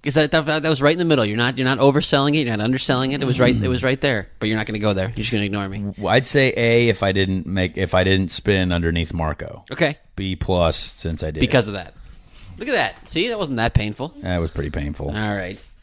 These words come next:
Speaker 1: All right. Just me at Charles Colino one. Connor McLaren, Newgarden to Haas F one in twenty, and fire Romain. Ray Hall to Steinbrenner with Colton and Marco to Ray Hall to team, <laughs> to team with Sato. You guys keeping up with all this?
Speaker 2: Yep.
Speaker 1: This would be a great start. I can dream about perfect open rail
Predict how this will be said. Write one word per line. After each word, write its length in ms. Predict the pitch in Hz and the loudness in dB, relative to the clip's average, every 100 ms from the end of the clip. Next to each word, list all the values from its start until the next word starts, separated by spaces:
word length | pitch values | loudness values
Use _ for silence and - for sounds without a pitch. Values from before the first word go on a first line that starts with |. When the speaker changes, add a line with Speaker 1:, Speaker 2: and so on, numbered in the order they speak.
| - | -8
Speaker 1:
All 80 | 127 | -6
right. 180 | 101 | -6
Just 280 | - 180 - | -4 -4 -2
me 220 | 175 165 | 0 0
at 180 | 135 127 | -2 -6
Charles 440 | - 147 151 151 - | -2 0 0 -2 -4
Colino 520 | 151 135 135 131 117 | -2 0 2 2 0
one. 340 | 120 110 90 - - - | 0 -2 -6 -20 -20 -4
Connor 340 | 160 190 190 | 0 2 2
McLaren, 560 | 185 - 165 156 165 131 | 0 2 4 4 2 0
Newgarden 380 | 151 151 156 156 | 0 0 -2 -2
to 80 | 147 | -4
Haas 380 | - 165 - | -2 -2 2
F 160 | 175 156 | 0 0
one 240 | 151 160 | -2 0
in 100 | 160 | 0
twenty, 400 | - 143 131 135 - - - - | 0 -2 0 -2 -6 -20 -20 0
and 180 | 135 135 | 2 2
fire 600 | - 147 156 156 170 175 - - - | 2 4 6 6 4 0 -16 -20 -2
Romain. 560 | 127 123 135 139 190 185 | 2 4 2 0 -4 -8
Ray 220 | 117 147 | 0 4
Hall 180 | 190 208 | 4 4
to 80 | 202 | 2
Steinbrenner 600 | - 175 180 180 180 175 | 0 0 2 2 2 2
with 160 | 143 - | 0 2
Colton 240 | 170 175 | 0 2
and 100 | 165 | 2
Marco 240 | 156 160 156 | 2 2 2
to 100 | 143 | 2
Ray 180 | 143 | 2
Hall 160 | 160 151 | 0 -2
to 100 | 143 | -4
team, 260 | - - 190 _ _ | 0 4 4 _ _
<laughs> 260 | _ - - | _ -20 -4
to 120 | 185 | -2
team 240 | - 190 196 | 0 0 0
with 120 | 202 | 0
Sato. 320 | - 170 135 | 0 0 2
You 100 | 127 | 0
guys 120 | 147 | -2
keeping 200 | - 135 | -2 -2
up 60 | 147 | 0
with 80 | 160 | 0
all 60 | 156 | 0
this? 180 | 170 - - - 95 | 0 -6 -20 -16 -10
Speaker 2:
Yep. 200 | 98 147 | -2 2
Speaker 1:
This 120 | 151 | 4
would 100 | 165 | 4
be 100 | 160 | 4
a 40 | |
great 240 | 139 147 147 | 4 2 2
start. 300 | 139 127 120 | 4 4 2
I 60 | |
can 120 | 131 | -4
dream 180 | 120 131 | -2 0
about 240 | 123 117 113 | 2 0 0
perfect 280 | 131 117 117 | 0 2 0
open 260 | 113 110 | 0 0
rail 300 | 107 104 98 | 0 -2 -4